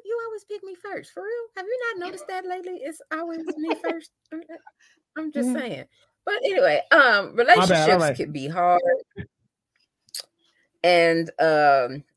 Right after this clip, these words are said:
Speaker 1: I think it's also about knowing your partner and how your partner operates, um, w-, when you wanna come poking the bear or whatever else. Um, I think at a point, um, you should be able to know when it's that time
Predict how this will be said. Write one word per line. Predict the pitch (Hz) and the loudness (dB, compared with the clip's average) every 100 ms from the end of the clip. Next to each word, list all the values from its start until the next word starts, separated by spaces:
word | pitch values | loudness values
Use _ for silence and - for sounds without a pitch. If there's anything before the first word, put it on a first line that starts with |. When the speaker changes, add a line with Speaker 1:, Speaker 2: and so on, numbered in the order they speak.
| _ | _
Speaker 1:
I | 180 | -2
think | 233 294 262 247 | 0 0 -2 -2
it's | 196 | -2
also | 185 185 175 156 | 0 0 0 -2
about | 165 151 143 | 0 0 0
knowing | 151 151 151 | -2 -4 -4
your | 127 | -6
partner | 135 160 131 127 123 | -4 -2 -2 -2 -8
and | 123 | -8
how | 143 123 120 113 117 _ _ | -6 -6 -4 -6 -8 _ _
your | 127 117 | -8 -8
partner | - 131 127 117 | 0 0 0 -4
operates, | 110 113 - 120 123 113 _ - _ _ - | -6 -6 -6 -8 -8 -8 _ -20 _ _ -12
um, | 117 113 107 - | -8 -8 -10 -12
w-, | 117 98 | -14 -10
when | 120 123 | -10 -10
you | 127 | -8
wanna | 123 117 117 | -8 -8 -8
come | - 113 113 | -8 -8 -6
poking | - 117 - 117 | -6 -6 -8 -10
the | |
bear | 113 117 117 113 113 107 | -6 -4 -2 0 0 0
or | - 107 104 | -2 -4 -4
whatever | 104 110 110 - 120 110 107 | -6 -6 -6 0 -2 0 -4
else. | 117 107 104 - _ _ _ | -2 -2 -4 -12 _ _ _
Um, | - 120 120 110 | -4 -2 -2 -4
I | |
think | 139 165 156 | 0 0 2
at | 143 143 135 | 0 2 2
a | 120 | 0
point, | - 131 127 127 - _ | -6 -4 -4 -4 -10 _
um, | 110 107 101 98 71 | -6 -4 -6 -8 -14
you | 135 139 | -14 -12
should | 135 131 127 127 | -12 -16 -18 -8
be | 120 | -4
able | 120 113 | -2 -4
to | 113 | -6
know | 117 113 123 143 - _ | -2 2 2 0 -10 _
when | 90 98 | -14 -10
it's | 107 | -6
that | - 117 - | 0 0 2
time | 156 151 147 147 151 | 2 4 4 2 -2